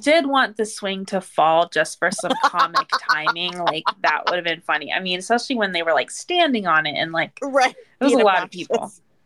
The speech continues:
Speaker 2: <laughs>
Speaker 1: I'm sure it was majorly reinforced.
Speaker 2: Oh, I hope so.
Speaker 1: <laughs> So, meanwhile, Zarina takes the plunge and she kisses Joao on the swing.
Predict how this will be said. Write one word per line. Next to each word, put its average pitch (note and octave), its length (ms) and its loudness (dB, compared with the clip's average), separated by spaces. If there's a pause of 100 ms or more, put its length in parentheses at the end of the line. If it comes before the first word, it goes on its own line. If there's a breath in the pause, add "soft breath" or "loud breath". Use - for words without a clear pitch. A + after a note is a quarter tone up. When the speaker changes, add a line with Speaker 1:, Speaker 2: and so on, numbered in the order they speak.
Speaker 2:
<laughs> - 320 -4
Speaker 1:
I'm G#3 140 0
sure C#4+ 160 0
it C#4 60 2
was A3 160 0
majorly D#3+ 680 -2
reinforced. C#3 960 -2 (200)
Speaker 2:
Oh, F#3+ 160 6
I F#3+ 100 2
hope A3 260 0
so. F3 480 0
Speaker 1:
<laughs> C5+ 720 -6 (420)
So, G#3+ 300 4
meanwhile, G3+ 600 2
Zarina F#3+ 680 2
takes F3+ 280 -8
the F3+ 80 -12
plunge E3 400 -2
and E3 140 -10
she F#3 160 -10
kisses F3 480 -4
Joao E3 440 0
on F#3 220 -4
the G#3 60 -14
swing. F#3+ 640 -2